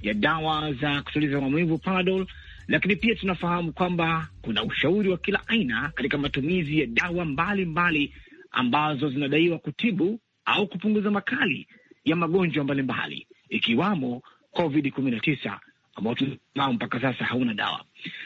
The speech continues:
Lakini hata hivyo, pia kuna matumizi ya dawa nyingine kama vile dawa za mafua, kikohozi na za kila aina zinapatikana madukani,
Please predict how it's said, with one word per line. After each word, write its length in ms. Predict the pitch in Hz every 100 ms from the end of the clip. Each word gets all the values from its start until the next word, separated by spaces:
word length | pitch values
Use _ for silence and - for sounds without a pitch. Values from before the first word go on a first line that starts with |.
| -
Lakini 280 | - 160 208
hata 180 | 202 196
hivyo, 340 | 254 208 220
pia 320 | 202 185 202
kuna 540 | 180 190 185 180 180 175
matumizi 480 | 185 190 202 208 170
ya 60 |
dawa 220 | 165 165
nyingine 480 | 165 160 160 160 -
kama 180 | - 151
vile 240 | 147 165 156
dawa 200 | 151 131
za 100 | 113
mafua, 720 | 107 - 180 175 160 156 156 - _ -
kikohozi 840 | - - - 151 151 117 147 139 - _ _ -
na 440 | 117 135 135 127 127 123 - 151
za 100 | 165
kila 320 | - 214 190
aina 240 | 175 196 131
zinapatikana 800 | 120 120 113 139 151 143 135 127
madukani, 680 | 135 127 123 160 127 87 -